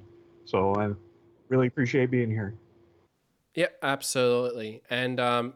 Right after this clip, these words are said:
Speaker 2: and yourself, uh, Dom, thank you for being on the show. And how can readers, um, yeah, find out, um, what you're up to?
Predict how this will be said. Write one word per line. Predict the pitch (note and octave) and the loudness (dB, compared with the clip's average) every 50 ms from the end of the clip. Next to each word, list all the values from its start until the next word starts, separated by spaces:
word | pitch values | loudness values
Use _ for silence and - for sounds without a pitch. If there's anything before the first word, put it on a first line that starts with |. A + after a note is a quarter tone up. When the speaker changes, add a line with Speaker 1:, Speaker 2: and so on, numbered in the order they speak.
| - - | -8 -4
Speaker 2:
and | C3 B2+ B2+ B2+ B2 B2 | -2 -2 -2 -2 -2 -4
yourself, | B2 B2 - - B2+ A#2+ A#2+ A#2 - | -4 -4 -2 0 0 2 0 0 0
uh, | A#2+ A#2 A2+ A2+ A2+ A2+ - _ _ _ _ _ - B2+ | 0 0 2 0 0 -2 -6 _ _ _ _ _ -10 -4
Dom, | B2 B2+ B2+ C3 C#3 D3+ | 0 0 0 0 0 -2
thank | C#3+ B2+ A2+ | -2 -2 -2
you | A2+ A2+ | -2 -4
for | - A#2+ | -4 -2
being | A2 A#2+ A#2 | 0 2 2
on | A#2+ A#2 A#2 | 2 0 -2
the | |
show. | A2 - B2 A#2+ A#2+ B2 A#2+ | -4 -2 0 2 2 2 0
And | A#2 A#2 A#2 A#2 A#2+ A#2+ | 0 -2 -4 -4 -6 -8
how | A#2 A#2 A#2+ B2 A#2 A#2 | -6 -6 -4 -2 -2 -2
can | A#2 - A#2+ A#2 A#2+ | -2 -4 -4 -2 -2
readers, | A#2+ A#2 A#2 A#2 - - | 0 -2 -2 -2 -4 -4
um, | A#2 A#2 A2+ A#2 A#2+ B2 | -4 -4 -4 -6 -6 -4
yeah, | C3+ C#3+ B2+ G#2+ - - _ _ _ _ | -2 -2 -2 -4 -6 -12 _ _ _ _
find | _ - A2+ A2+ A#2 | _ -4 -2 -2 0
out, | A2+ A2+ A2+ A2+ A#2 A2+ - _ _ - | -2 -2 -4 -6 -12 -20 -20 _ _ -8
um, | A#2+ A#2 A#2 A2+ A2+ A2+ A2+ A2+ - - - - _ _ _ _ _ _ _ _ _ _ _ | -6 -6 -4 -4 -6 -6 -8 -10 -12 -14 -18 -20 _ _ _ _ _ _ _ _ _ _ _
what | - B2 A#2 - | -8 -8 -8 -6
you're | - A#2+ | -6 -6
up | C3 C3 | -6 -6
to? | - B2 G#2+ G2+ | -4 -6 -6 -6